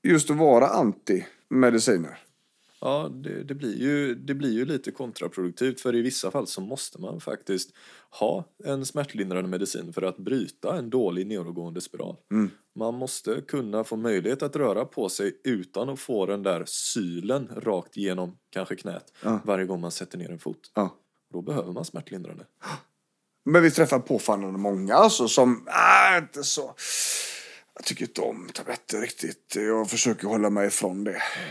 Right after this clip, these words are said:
Speaker 1: Ja, fast du har ju svinont. Så varför äter du inte receptfria värktabletter som läkaren har sagt till dig är okej?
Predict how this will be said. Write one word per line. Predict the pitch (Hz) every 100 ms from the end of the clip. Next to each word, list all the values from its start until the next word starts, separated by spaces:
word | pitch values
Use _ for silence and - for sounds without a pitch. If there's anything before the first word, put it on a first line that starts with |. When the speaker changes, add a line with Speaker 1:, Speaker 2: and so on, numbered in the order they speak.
| - - - _ -
Speaker 1:
Ja, | 135 160
fast | 147 139
du |
har | 165
ju | 113
svinont. | - 180 104 82 69 - - - _ -
Så | - - - 147
varför | 147 120 - 139 135 135 127
äter | 165 117 - 120
du | 127
inte | 131 127 113
receptfria | 110 127 - - 98 95
värktabletter | 104 104 95 95
som | 95 117
läkaren | 113 101 - 98
har | 92
sagt | 101
till | 113 95
dig | 95 98
är |
okej? | 95 156 131 90